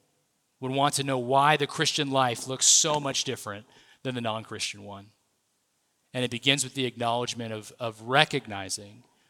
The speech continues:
that the Holy Spirit is God, and He lives inside of each and every one of us. Let's pray. Heavenly Father,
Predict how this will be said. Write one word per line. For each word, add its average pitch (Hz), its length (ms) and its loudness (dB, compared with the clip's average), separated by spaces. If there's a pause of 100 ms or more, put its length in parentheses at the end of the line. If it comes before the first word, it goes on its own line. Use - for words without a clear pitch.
(920)
that 120 140 -8
the 120 60 -2
Holy 139 300 0
Spirit 131 380 0
is 113 100 -4
God, 104 340 -6 (840)
and 120 100 -4
He 113 80 -4
lives 123 300 0
inside 107 560 0
of 107 180 -16
each 113 320 -6
and 107 120 -14
every 98 480 -12
one 90 180 -14
of 85 80 -20
us. - 380 -12 (580)
Let's 107 140 -6
pray. 92 200 -14 (4000)
Heavenly 131 240 -4
Father, 131 500 -2